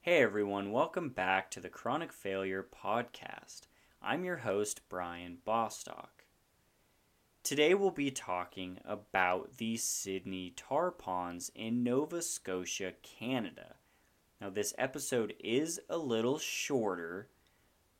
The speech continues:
but that does not detract from the importance that I feel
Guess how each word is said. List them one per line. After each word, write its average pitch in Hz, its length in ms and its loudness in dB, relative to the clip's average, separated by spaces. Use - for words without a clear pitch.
but 123 460 8
that 98 200 4
does 98 240 -2
not 98 420 2
detract 95 760 0
from 139 500 0
the 143 340 -2
importance 98 1080 -6
that - 260 -4
I 131 300 4
feel 87 580 -8